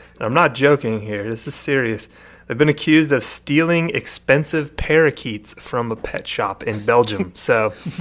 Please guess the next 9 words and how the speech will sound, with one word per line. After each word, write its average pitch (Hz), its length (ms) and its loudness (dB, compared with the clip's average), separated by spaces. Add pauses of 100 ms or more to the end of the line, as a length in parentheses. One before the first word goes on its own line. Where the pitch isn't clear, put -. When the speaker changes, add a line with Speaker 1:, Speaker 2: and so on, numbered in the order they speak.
(140)
Speaker 2:
What? 190 520 6
Speaker 1:
yeah, 131 460 10
it's, 151 440 2
uh, 131 500 4 (220)
Speaker 2:
Is - 80 -8
that 220 140 6
a 269 80 6
thing? 190 520 0 (320)
Speaker 1:
I, 160 340 8